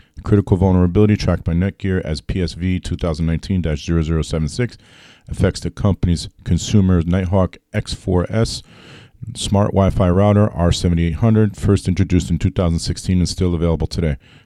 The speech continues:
Netgear is short on details tied to the vulnerability, only urging customers to visit its online support page to download a patch for the bug. All right, so if you have the Netgear Nighthawk R seventy-eight hundred,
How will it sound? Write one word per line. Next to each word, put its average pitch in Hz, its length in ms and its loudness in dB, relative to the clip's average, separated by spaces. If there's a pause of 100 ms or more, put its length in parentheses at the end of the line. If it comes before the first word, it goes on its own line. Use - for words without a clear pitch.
Netgear 87 280 0
is 78 60 2
short 95 240 4
on 85 140 4
details 107 480 0
tied 85 260 -4
to - 80 -6
the 78 80 -2
vulnerability, 82 600 0
only 90 320 2 (240)
urging 87 260 2
customers 85 380 -2
to - 100 -8
visit 98 300 0
its 78 120 -4
online 85 300 0
support 92 320 -2
page 87 220 0
to 78 80 -10
download 82 400 0
a 76 40 -2
patch 76 300 -4
for 98 340 2
the 85 100 -2
bug. 76 360 -2 (1300)
All 85 80 0
right, 87 180 4
so 80 320 4
if 78 160 -2
you 87 140 4
have 92 320 0
the 90 100 2
Netgear 90 460 2
Nighthawk 87 460 0
R 87 180 0
seventy-eight 85 420 -2
hundred, 101 540 2